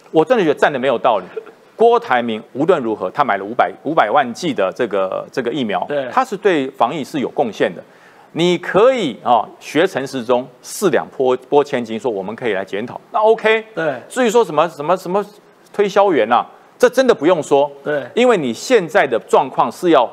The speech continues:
Speaker 1: 重拾人民对你的信心。
Speaker 2: 其实民进党像逆风了。
Speaker 1: 对，而不是说
Speaker 2: 逆风低调一点。
Speaker 1: 跟民众对干呢。
Speaker 2: 是。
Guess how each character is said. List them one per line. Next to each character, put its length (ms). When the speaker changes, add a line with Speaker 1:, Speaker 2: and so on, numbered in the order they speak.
Speaker 1:
重 380
拾 240
人 140
民 160
对 120
你 80
的 80
信 220
心。 0
Speaker 2:
其 60
实 80
民 100
进 0
党 100
像 80
逆 160
风 300
了。 80
Speaker 1:
对， 220
而 180
不 160
是 180
说 0
Speaker 2:
逆 60
风 100
低 20
调 220
一 40
点。 100
Speaker 1:
跟 140
民 160
众 160
对 180
干 380
呢。 120
Speaker 2:
是。 300